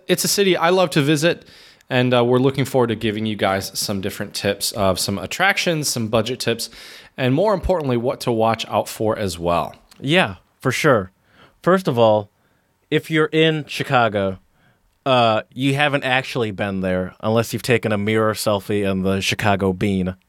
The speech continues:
Speaker 2: <laughs>
Speaker 1: That's true. That's number one.
Speaker 2: <laughs> Uh, so yeah, that's, I, I don't understand.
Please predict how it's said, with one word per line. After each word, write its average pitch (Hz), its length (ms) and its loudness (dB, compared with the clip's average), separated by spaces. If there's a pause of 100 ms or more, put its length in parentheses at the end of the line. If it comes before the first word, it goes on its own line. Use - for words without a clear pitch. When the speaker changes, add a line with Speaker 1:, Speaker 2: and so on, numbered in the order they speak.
(100)
Speaker 2:
<laughs> - 240 -20
Speaker 1:
That's 190 420 2
true. 123 320 2 (240)
That's 135 240 0
number 160 240 2
one. 151 460 2 (320)
Speaker 2:
<laughs> - 160 2 (760)
Uh, 139 420 2
so 147 180 0
yeah, 143 200 4
that's, 135 360 0
I, 139 160 2
I 165 100 2
don't 214 120 4
understand. 147 720 2